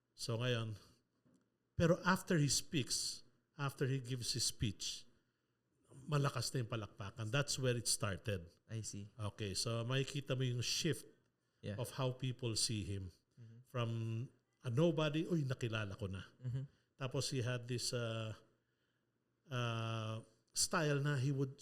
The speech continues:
Speaker 1: shake hands with everybody.
Speaker 2: Mm-hmm.
Speaker 1: So parang, "On, kasama tayo, magkasama tayo."
Speaker 2: Yes.
Speaker 1: Ikot yan.
Speaker 2: Yes.
Speaker 1: Ah, so, nung nineteen ninety-five,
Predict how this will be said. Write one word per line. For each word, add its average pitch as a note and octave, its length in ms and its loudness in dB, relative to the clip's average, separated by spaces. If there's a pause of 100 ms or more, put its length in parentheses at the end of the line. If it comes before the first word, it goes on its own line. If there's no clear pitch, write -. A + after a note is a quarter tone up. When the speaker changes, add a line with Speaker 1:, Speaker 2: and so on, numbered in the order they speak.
Speaker 1:
shake - 480 2
hands C3+ 240 0
with A#2+ 240 -4
everybody. G2 560 -6 (160)
Speaker 2:
Mm-hmm. A#2+ 240 -2 (480)
Speaker 1:
So A2 320 -6
parang, B2 320 -8 (240)
"On, C#3 240 0 (880)
kasama B2 480 0
tayo, A#2+ 240 2
magkasama G2+ 480 -4
tayo." F2+ 320 -10 (160)
Speaker 2:
Yes. G#2+ 240 -4 (320)
Speaker 1:
Ikot D#3 320 0
yan. G2+ 160 -2 (400)
Speaker 2:
Yes. G2 160 -12 (160)
Speaker 1:
Ah, F#2+ 320 -8 (240)
so, A2+ 480 -2 (560)
nung A#2 160 0
nineteen C#3+ 320 2
ninety-five, C#3 640 -2